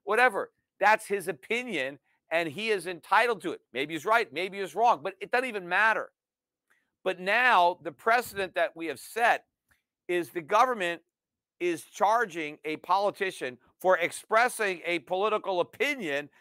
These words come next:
that they claim is a lie and that the politician who told it knew it was a lie. Well, if this is the case, again, every politician could be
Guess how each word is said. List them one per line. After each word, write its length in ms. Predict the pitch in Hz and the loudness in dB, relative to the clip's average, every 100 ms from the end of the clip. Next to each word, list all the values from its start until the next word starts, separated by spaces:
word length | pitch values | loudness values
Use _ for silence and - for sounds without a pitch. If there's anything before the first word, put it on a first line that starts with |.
| _ | _
that 200 | 196 202 | 0 2
they 160 | 220 202 | 0 -4
claim 920 | - - 247 294 277 190 170 175 165 _ _ _ _ | -6 -2 4 4 4 2 0 -4 -8 _ _ _ _
is 280 | 185 196 151 | -2 0 -2
a 140 | 180 175 | -4 -4
lie 800 | 180 208 254 196 143 139 147 143 _ _ | 4 8 8 8 6 4 -2 -6 _ _
and 180 | 160 175 | -2 2
that 200 | 180 170 - | 4 2 0
the 60 | 156 | -12
politician 800 | - 214 226 202 208 185 180 | 2 4 4 2 0 -2 -8
who 200 | 147 175 147 - | -10 -12 -12 2
told 340 | 262 277 233 | 6 6 4
it 220 | 185 175 _ _ _ _ _ _ _ 165 | 0 0 _ _ _ _ _ _ _ -4
knew 220 | 196 208 | 2 2
it 60 | |
was 160 | 190 165 | 2 -2
a 60 | 202 | 2
lie. 360 | 247 302 160 - _ _ _ _ _ _ _ _ _ _ | 6 6 6 2 _ _ _ _ _ _ _ _ _ _
Well, 400 | 233 208 185 _ - - - _ | 8 8 8 _ -20 -20 -20 _
if 160 | 214 175 | -6 -4
this 220 | 302 285 | -2 -2
is 100 | 247 | -4
the 80 | 190 | -6
case, 380 | 165 240 180 156 | -2 0 0 -4
again, 480 | 160 240 214 135 - _ _ _ _ - | -2 2 2 0 -10 _ _ _ _ -2
every 360 | 196 254 240 233 | 0 2 0 -4
politician 880 | 190 185 185 180 185 165 - 151 147 _ _ _ _ | 2 2 4 0 -4 -8 -8 -10 -12 _ _ _ _
could 340 | - 214 165 | 0 0 0
be 340 | 170 165 147 | -6 -6 -6